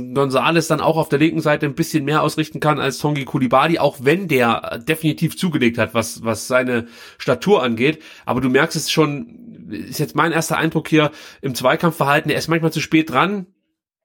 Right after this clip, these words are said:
Also das sieht jetzt nicht, defensiv nicht so besonders vielversprechend aus von Tongi Coulibaly. Ähm, er hat nicht mehr so viel Zeit, wie er vielleicht gegen den einen oder anderen Berliner hatte,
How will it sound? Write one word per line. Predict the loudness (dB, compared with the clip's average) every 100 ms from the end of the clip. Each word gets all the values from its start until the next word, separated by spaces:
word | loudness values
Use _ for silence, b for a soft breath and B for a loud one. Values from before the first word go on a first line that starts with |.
| _ _ _ -4
Also | -2 0
das | 0
sieht | 0 0
jetzt | 0 0 0
nicht, | -2 -2 -8 -12 -16
defensiv | -2 0 0 2 0 2
nicht | 0 2
so | 4 4
besonders | 4 2 4 4 0 -6
vielversprechend | -6 -4 -2 -2 -2 -2 -2
aus | -2 -2
von | -4 -6
Tongi | -4 -4
Coulibaly. | -2 0 2 2 2 0 B B B B B B _
Ähm, | -2 2 2 2 2 2
er | 0
hat | -2
nicht | 0
mehr | 2
so | 2
viel | 2 0
Zeit, | 2 0 0
wie | 0
er | 2 2
vielleicht | 2 0 0
gegen | -2 -2 -2
den | 0 0
einen | 0
oder | 0
anderen | 0 -2 0
Berliner | 0 0 0
hatte, | 0 2 2